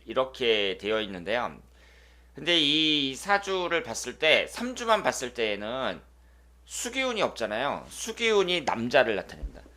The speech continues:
그래서, 그래서 공효진 씨가 이렇게 마흔세 살까지 결혼을 안 했다는 것은 남자운이 없다고 봐야죠.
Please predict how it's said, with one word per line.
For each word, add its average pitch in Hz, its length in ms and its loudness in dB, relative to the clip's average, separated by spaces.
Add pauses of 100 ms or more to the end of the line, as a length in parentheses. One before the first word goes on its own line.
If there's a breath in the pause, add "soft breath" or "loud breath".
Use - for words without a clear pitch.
(440 soft breath)
그래서, 156 140 -14
그래서 202 280 0
공효진 208 640 0
씨가 143 840 4
이렇게 92 320 -4
마흔세 147 440 8
살까지 117 880 0
결혼을 127 720 0
안 95 180 2
했다는 117 560 4
것은 95 440 -4
남자운이 139 560 2
없다고 113 560 -2
봐야죠. 82 400 -10